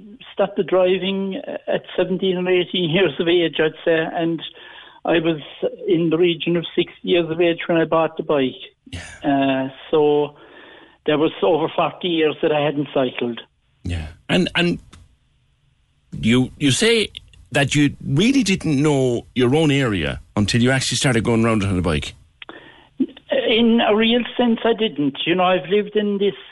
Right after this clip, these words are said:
Speaker 1: area all my life, but there are so many parts of it that I hadn't,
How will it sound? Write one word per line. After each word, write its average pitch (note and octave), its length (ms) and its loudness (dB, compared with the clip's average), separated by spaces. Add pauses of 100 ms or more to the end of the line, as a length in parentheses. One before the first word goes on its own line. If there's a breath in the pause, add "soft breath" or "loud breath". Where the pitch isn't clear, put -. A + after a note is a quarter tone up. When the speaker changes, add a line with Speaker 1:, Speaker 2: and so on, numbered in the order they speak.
Speaker 1:
area F#3 460 2
all F3+ 260 2
my G#3 160 0
life, E3 280 0 (680 loud breath)
but E3+ 180 0 (400)
there F#3 140 2
are E3+ 160 -2
so G#3+ 140 2
many G#3 500 0 (100)
parts G3 420 0
of E3+ 100 0
it F3+ 140 0 (220)
that F3+ 120 2
I F#3 120 2
hadn't, E3+ 520 -2